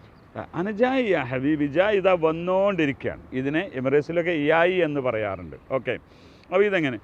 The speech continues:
അപ്പൊ അതേപോലെ ഇപ്പൊ വണ്ടികൾ പോയിക്കൊണ്ടിരിക്കുകയാണ്. സയ്യാറ മാഷി, സയ്യാറ മാഷി, വണ്ടി പോവുകയാണ്. അതുപോലെ വണ്ടി വരുന്നുണ്ട് എന്ന് പറയാനും സയ്യാറ ജായി, സയ്യാറ, സയ്യാറ ജായി എന്ന്. ഓക്കെ, ഇപ്പൊ ജാ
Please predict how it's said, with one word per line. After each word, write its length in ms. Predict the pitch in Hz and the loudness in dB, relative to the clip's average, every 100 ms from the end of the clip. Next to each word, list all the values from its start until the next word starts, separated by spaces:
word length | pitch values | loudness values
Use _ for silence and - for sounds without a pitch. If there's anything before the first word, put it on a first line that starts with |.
| - - - | -14 -18 -4
അപ്പൊ 220 | 175 170 202 | -2 2 4
അതേപോലെ 380 | 208 202 214 | 4 4 2
ഇപ്പൊ 180 | 208 202 | 2 2
വണ്ടികൾ 500 | 185 190 202 208 220 | 4 4 4 4 4
പോയിക്കൊണ്ടിരിക്കുകയാണ്. 1120 | 208 185 180 - 185 180 156 131 123 117 101 | 2 0 0 2 2 4 0 0 -2 -2 -4
സയ്യാറ 440 | 107 190 196 220 247 | -4 2 6 6 6
മാഷി, 760 | 240 269 277 269 240 180 113 - - - - - - - | 4 2 2 0 -2 0 -2 -6 -20 -20 -20 -20 -12 0
സയ്യാറ 300 | 180 208 233 | 6 8 8
മാഷി, 800 | 233 262 269 269 - 196 131 87 - | 4 0 0 0 -2 0 0 -2 -4
വണ്ടി 360 | 156 180 196 | -2 -2 -4
പോവുകയാണ്. 800 | 196 208 208 208 208 156 120 92 - - - - | 0 4 4 6 6 4 2 -6 -12 -20 -12 -2
അതുപോലെ 300 | 170 208 220 | 2 4 4
വണ്ടി 280 | 208 202 196 | 2 2 2
വരുന്നുണ്ട് 600 | 156 147 160 214 233 180 | 4 4 2 -2 0 2
എന്ന് 300 | 151 120 113 | 2 2 -2
പറയാനും 720 | 107 107 117 123 135 139 147 - - - - | -2 -2 -2 -2 -2 -6 -8 -18 -20 -20 -8
സയ്യാറ 440 | 127 120 131 135 143 | -6 -2 0 2 0
ജായി, 840 | 143 208 226 220 214 185 180 175 160 - - - - - | 0 0 0 0 0 0 -2 -4 -8 -20 -20 -20 -18 -6
സയ്യാറ, 360 | 175 175 175 170 147 - | 0 2 2 -2 -6 -14
സയ്യാറ 500 | - 160 160 175 185 | -4 0 4 6 6
ജായി 720 | 180 180 214 214 214 196 185 | 4 4 4 4 2 2 4
എന്ന്. 220 | 156 123 | 4 4
ഓക്കെ, 180 | 135 139 | -2 0
ഇപ്പൊ 240 | 202 160 160 | 0 2 2
ജാ 540 | 131 143 156 180 196 | 2 0 2 4 2